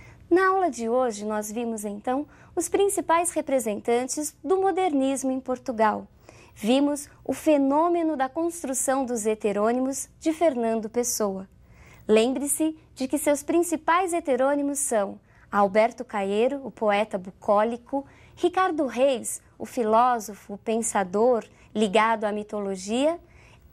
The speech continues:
e Álvaro de Campos, o poeta do futuro ligado à velocidade. E a outra grande figura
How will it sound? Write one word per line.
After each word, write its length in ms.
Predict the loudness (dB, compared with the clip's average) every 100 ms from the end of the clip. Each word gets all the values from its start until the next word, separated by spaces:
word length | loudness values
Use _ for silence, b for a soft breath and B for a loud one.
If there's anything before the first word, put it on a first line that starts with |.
| 0
e 100 | 2
Álvaro 420 | 4 2 0 -2
de 140 | -4 -4
Campos, 640 | -2 -2 -2 -10 -12 -12 b b
o 120 | -4
poeta 500 | 2 4 4 2 -2
do 100 | -8
futuro 680 | -10 -12 -10 -2 0 0 -2
ligado 480 | -2 2 2 2 0
à 80 | -2
velocidade. 920 | -2 -4 -6 -4 -2 -2 -2 -12 -20 -20 -20 -20 -4
E 60 | 0
a 80 | 2
outra 280 | 0 -2 -2
grande 360 | -2 -4 -6
figura 580 | -4 -4 0 0 0